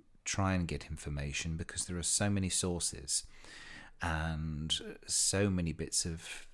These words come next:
things filter through other people, and people post things and social media, um, and it varies from country to country and part of our country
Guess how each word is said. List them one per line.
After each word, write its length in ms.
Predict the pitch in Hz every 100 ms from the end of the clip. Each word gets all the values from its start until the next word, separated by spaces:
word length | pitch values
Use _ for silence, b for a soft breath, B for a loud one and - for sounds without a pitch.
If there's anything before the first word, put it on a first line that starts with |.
| -
things 380 | - 90 82
filter 320 | - 95 - 82
through 240 | - 85
other 140 | 80
people, 520 | 82 - 80 - 80 78
and 140 | 76
people 280 | - 85 -
post 340 | - 82 80 -
things 480 | 85 80 80 80 -
and 160 | 76 - B B
social 380 | - 80 71 82
media, 540 | 80 78 73 71 71 - B B B B - -
um, 640 | 78 78 78 76 76 78 - - - - -
and 640 | 58 - 87 92 90 -
it 180 | 98 85
varies 380 | 101 101 101 -
from 180 | - 78
country 320 | - 92 -
to 80 | -
country 460 | - 90 78 -
and 160 | 82 73
part 340 | - 80 82
of 240 | 87 76 - -
our 160 | 101
country 560 | 104 80 - - 76